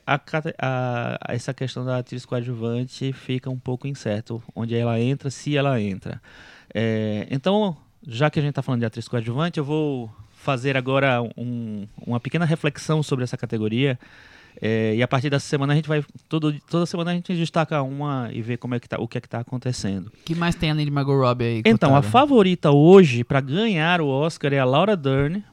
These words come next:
Speaker 1: pelo filme História de Casamento, no, do Noah Baumbach, né? Como o filme é um filme de elenco, tem um elenco muito forte, é, e ela tá muito elogiada, assim, ela tá lá em cima, todo mundo aposta nela em primeiro lugar e tal.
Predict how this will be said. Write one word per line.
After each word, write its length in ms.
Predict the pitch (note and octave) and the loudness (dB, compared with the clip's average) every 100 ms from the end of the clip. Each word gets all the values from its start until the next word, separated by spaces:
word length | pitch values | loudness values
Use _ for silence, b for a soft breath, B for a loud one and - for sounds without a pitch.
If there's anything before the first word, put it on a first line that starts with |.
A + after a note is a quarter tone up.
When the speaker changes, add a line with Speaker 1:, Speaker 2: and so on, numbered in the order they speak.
| - | -4
Speaker 1:
pelo 180 | C#3+ C#3+ | -2 -2
filme 320 | - C#3 C#3 | -4 -4 -4
História 300 | - C3+ C3+ | -4 -4 -4
de 80 | C3+ | -6
Casamento, 520 | C#3+ E3 C#3 C3+ D#3+ | -8 -6 -4 -6 -4
no, 220 | C#3+ C3+ | -2 0
do 260 | A#2 B2+ A#2 | 0 0 0
Noah 180 | A#2+ B2 | -2 -2
Baumbach, 440 | C3+ C3 - - | -2 -2 -4 -6
né? 160 | A2+ E3 B B B B | -6 -6 B B B B
Como 200 | G3 A3 | 0 0
o 40 | |
filme 260 | A3 G3 E3+ | 0 -2 -2
é 20 | |
um 80 | E3 | -4
filme 220 | - D#3 | -4 -4
de 80 | C#3+ | 0
elenco, 560 | D3+ C3+ D3 F3 - C3 | 0 2 0 -2 -4 -4
tem 80 | C3+ | -2
um 40 | |
elenco 200 | C3 B2+ | -2 -4
muito 220 | C#3 C3+ | -6 -6
forte, 520 | G2+ C3+ D#3 - A2 - b b b b | -2 0 0 -2 -12 -12 b b b b
é, 760 | - B2 B2+ B2+ B2 B2 A#2+ A#2 | -2 0 2 2 2 2 0 0
e 120 | C#3 C#3+ | 2 2
ela 140 | C#3 | 2
tá 100 | C3 | 0
muito 320 | A#2+ C#3 F3 | 0 0 0
elogiada, 720 | D#3+ C3+ A2+ A#2+ C#3+ E3 C3+ | 0 -2 0 2 2 2 0
assim, 280 | B2+ - C#3+ | -4 -2 -2
ela 140 | D#3 D3+ | 0 0
tá 180 | D3+ D3 | 0 0
lá 200 | C#3 G3+ | 0 0
em 60 | |
cima, 340 | - F#3+ F#3+ F#3+ | -2 -4 -4 -2
todo 200 | G3 F#3+ | -2 -2
mundo 100 | F#3 | -4
aposta 280 | F3+ E3+ F#3 | -4 -4 -2
nela 140 | E3+ F3 | -2 -2
em 40 | |
primeiro 280 | F3 F3 F3 | -2 -2 0
lugar 680 | F3 C3+ C#3+ E3+ F#3+ G3 F#3 | 0 2 4 4 2 0 -2
e 140 | F3+ | -4
tal. 260 | F3 - | -4 -6